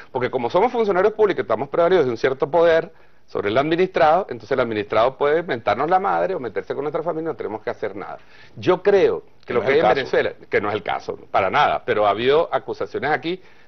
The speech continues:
Speaker 1: de que se actúa porque hay funcionarios que están haciendo demandas y que a los medios no se les puede demandar por difamación e injuria. Ahí,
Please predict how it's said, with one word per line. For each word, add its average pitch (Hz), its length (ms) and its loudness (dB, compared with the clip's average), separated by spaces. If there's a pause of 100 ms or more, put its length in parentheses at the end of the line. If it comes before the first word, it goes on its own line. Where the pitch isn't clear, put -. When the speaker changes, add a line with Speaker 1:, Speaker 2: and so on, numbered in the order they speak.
Speaker 1:
de 110 180 0
que 104 200 -2
se - 200 0
actúa 202 500 4
porque 120 360 -2
hay 107 140 0
funcionarios 156 600 -2
que - 80 -4
están 113 200 -4
haciendo 123 280 -4
demandas 131 400 0
y - 20 -4
que - 100 -4
a - 20 -2
los 98 80 -8
medios 107 240 -4
no 143 80 -8
se 156 80 -4
les 139 100 -4
puede 104 160 -2
demandar 107 320 -2
por 120 140 -4
difamación 101 420 -6
e 104 40 -10
injuria. 98 260 -4 (360)
Ahí, 151 320 0